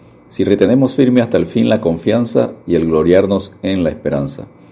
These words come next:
Y en Gálatas seis diez, "Así que, según tengamos oportunidad, hagamos bien a todos, y mayormente a los de la familia de la fe". Veamos algunos nombres que describen a la iglesia.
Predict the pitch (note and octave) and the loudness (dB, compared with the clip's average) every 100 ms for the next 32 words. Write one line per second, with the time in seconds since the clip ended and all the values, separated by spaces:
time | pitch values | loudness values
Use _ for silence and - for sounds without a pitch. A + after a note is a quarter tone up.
0 | _ _ - E2+ D2+ E2+ E2 D#2+ E2+ E2+ | _ _ -6 -2 2 2 2 0 0 2
1 | E2+ E2+ E2+ - - - _ _ F2 E2 | 4 2 2 -6 -20 -20 _ _ -6 -4
2 | A2+ B2+ A2+ - - F2 F2+ F2 F2 A2+ | -2 2 2 2 -2 -2 -2 0 2 2
3 | A2+ F#2 E2+ D#2 D#2+ D#2+ F#2 B2 - - | 0 0 -2 -4 -2 4 4 2 -4 -20
4 | _ - E2+ G2 A#2+ A#2 A#2 A2+ B2 A#2+ | _ -6 0 2 2 2 2 2 4 4
5 | E2 - - - - D#2+ F2 G2 G#2 G#2 | 2 -2 -12 -14 -6 -2 0 0 -2 0
6 | F#2 D#2+ - E2 D#2+ F2+ F2 D#2 E2 D#2 | 0 0 -2 -2 -2 0 2 2 2 0
7 | D#2 - - - - - _ _ - D#2+ | 0 -4 -4 -14 -20 -20 _ _ -2 0
8 | F#2+ G2 F2+ F#2+ F2 F#2+ G2+ F2+ - D2+ | 2 2 2 0 0 2 2 2 0 0
9 | - F2 E2+ E2 D2+ D#2 G#2+ G#2+ - | 0 0 0 0 0 2 2 2 -4